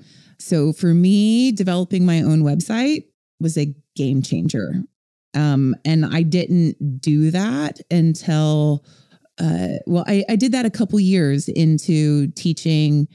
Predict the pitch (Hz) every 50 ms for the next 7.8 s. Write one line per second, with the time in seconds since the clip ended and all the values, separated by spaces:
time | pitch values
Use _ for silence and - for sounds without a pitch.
0 | _ _ _ _ _ - - - - - - - - 147 151 147 - - 165 160
1 | 151 147 147 - - - - - - - - - - - - - - 156 156 151
2 | 160 165 170 170 165 160 - - 196 190 165 - - 233 233 233 214 135 165 -
3 | - 190 190 190 190 190 185 170 170 - - 151 - - 170 175 165 - - 156
4 | 151 147 170 185 185 - - - - _ _ _ - 165 165 175 165 160 156 156
5 | - - 160 160 165 - - - - 170 160 165 165 156 - - 165 160 156 156
6 | 156 156 156 151 156 156 147 143 151 - - 165 151 151 147 143 - _ _ _
7 | _ _ _ _ - - - 175 170 170 170 175 180 - -